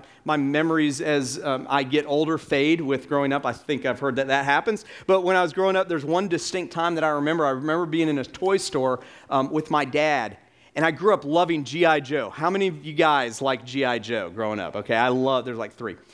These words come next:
I love G I Joe. Um, it was great. You know, I had the Star Wars characters, but I love the G I Joe characters. And I remember being in this toy store with my dad,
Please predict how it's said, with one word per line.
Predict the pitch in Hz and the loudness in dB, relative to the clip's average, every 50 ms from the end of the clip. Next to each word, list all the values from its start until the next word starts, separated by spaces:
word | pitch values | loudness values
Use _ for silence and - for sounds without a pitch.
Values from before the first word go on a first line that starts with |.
| - - - - | -20 -10 -2 2
I | - 175 | 4 4
love | 180 185 202 214 233 185 | 6 6 6 6 4 2
G | 156 185 208 | 0 2 4
I | 190 185 180 | 4 4 4
Joe. | 160 151 175 180 175 175 175 170 - - - | 2 0 2 2 4 2 2 0 -2 -6 -2
Um, | - 170 165 151 143 156 175 | 0 0 2 0 0 -2 -2
it | 175 | -2
was | 175 175 156 | -2 -2 -2
great. | 147 165 196 185 185 180 175 185 | 0 2 2 4 4 4 4 2
You | 175 160 | 0 -2
know, | 156 156 | -2 -2
I | |
had | 151 160 156 147 | 0 -2 -2 -4
the | 143 | -6
Star | - - - 160 156 | -8 -4 -2 0 0
Wars | 160 160 160 151 151 | 0 0 -2 -2 -4
characters, | - - 160 151 147 - - 147 123 | -4 -2 -2 -2 -2 -4 -6 -8 -6
but | 151 165 | -4 -2
I | 151 147 | -2 0
love | 147 151 165 175 180 165 | 0 0 0 0 0 -2
the | 151 | -4
G | 131 135 160 160 | -2 0 0 2
I | 147 139 | 2 0
Joe | 127 139 151 170 180 | 0 0 0 0 0
characters. | - - 151 139 131 127 - 139 131 - - - - - - - - | 0 0 0 0 0 -2 -4 -6 -6 -6 -10 -16 -20 -20 -20 -4 2
And | - 170 | 4 4
I | 180 | 4
remember | 175 180 190 214 233 262 285 | 4 4 4 4 4 4 2
being | 226 190 226 220 233 233 | 0 2 4 4 4 4
in | 233 | 4
this | 220 196 175 - - | 0 0 -2 -4 -8
toy | - - - 226 233 247 240 | -10 -4 0 2 2 2 2
store | - - - 170 165 165 | 0 -2 -2 0 2 2
with | 165 151 | 0 0
my | - 156 147 143 | 0 -2 -2 0
dad, | 135 156 170 196 190 160 135 127 123 | 0 0 2 2 4 4 2 2 -2